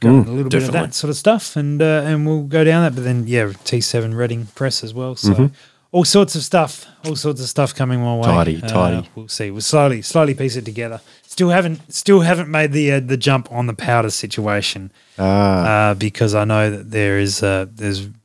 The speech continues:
Speaker 1: really, there's only one main choice, uh,
Speaker 2: Well,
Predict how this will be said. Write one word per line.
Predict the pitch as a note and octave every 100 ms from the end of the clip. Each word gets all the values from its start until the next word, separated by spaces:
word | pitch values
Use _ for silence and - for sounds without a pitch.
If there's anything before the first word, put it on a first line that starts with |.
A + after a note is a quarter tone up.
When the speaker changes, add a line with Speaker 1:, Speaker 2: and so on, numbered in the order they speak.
| _
Speaker 1:
really, | A#2+ A#2+ A2+ G#2 F#2+ F#2+ - _ _ _
there's | - G2+
only | G#2 G2+ G2
one | F#2 G2 F#2 F2+ G2 G2+ G#2+
main | G2+ G2 G2 G2
choice, | - G2+ F#2+ - - - _
uh, | G#2+ G2 G2 G2 G2+
Speaker 2:
Well, | G#2 -